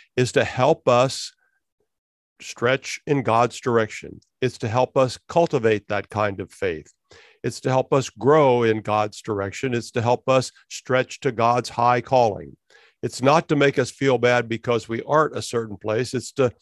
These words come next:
help us take that step in God's direction because he, among other things, he does not want us to live in fear. He does not want us to live in a state of chronic anxiety. So let's make sure we understand what we're talking about a little bit here.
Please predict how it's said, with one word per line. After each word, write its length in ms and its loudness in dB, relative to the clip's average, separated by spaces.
help 280 -2
us 280 2
take 200 -8
that 220 0
step 320 0
in 160 -4
God's 300 0
direction 560 -2
because 400 -2
he, 300 -2
among 360 2
other 240 4
things, 380 0
he 100 -8
does 260 -4
not 240 0
want 260 0
us 260 -2
to 100 -4
live 320 2
in 180 -2
fear. 440 -6
He 140 -6
does 180 -4
not 260 0
want 260 2
us 160 -4
to 100 -4
live 280 0
in 100 0
a 60 -4
state 300 -6
of 140 -10
chronic 460 -2
anxiety. 800 -6
So 140 2
let's 180 4
make 160 2
sure 180 0
we 120 6
understand 360 2
what 120 2
we're 80 -2
talking 260 -4
about 200 -4
a 40 -6
little 160 -4
bit 160 -4
here. 220 -6